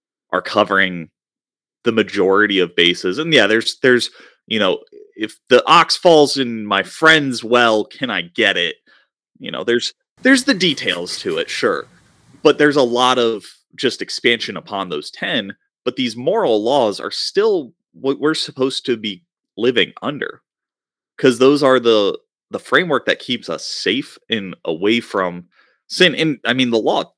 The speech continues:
helps us understand what is sin in the first place. Without the law, we don't know what's wrong. I mean, we do, but, you know, if the ox is in my neighbor's well, is it wrong to go grab it?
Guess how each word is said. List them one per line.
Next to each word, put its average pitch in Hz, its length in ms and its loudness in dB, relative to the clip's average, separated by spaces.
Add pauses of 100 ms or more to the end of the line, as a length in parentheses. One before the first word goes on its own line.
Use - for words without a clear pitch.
helps 127 280 -2
us 104 140 -2
understand 98 420 -6
what 95 200 0
is 120 220 -2
sin - 320 -12 (580)
in 98 100 -10
the 71 80 -12
first - 320 -6
place. - 380 -14 (1400)
Without - 280 -4
the - 100 -2
law, 90 220 2
we 90 120 -2
don't - 200 -2
know 104 160 4
what's 87 300 0
wrong. 80 260 -8
I - 960 -20
mean, 90 120 -6
we 82 100 -10
do, 104 320 2
but, 78 300 -6 (1000)
you - 140 -14
know, - 220 -16 (720)
if 139 120 4 (120)
the 117 100 6
ox 117 340 2
is 107 120 0
in 110 140 2
my 92 100 0
neighbor's 92 400 -2
well, 90 360 -2
is 90 200 -6
it 131 140 -2
wrong 147 360 -8
to - 100 -16
go 160 180 0
grab 185 400 -4
it? 196 240 -4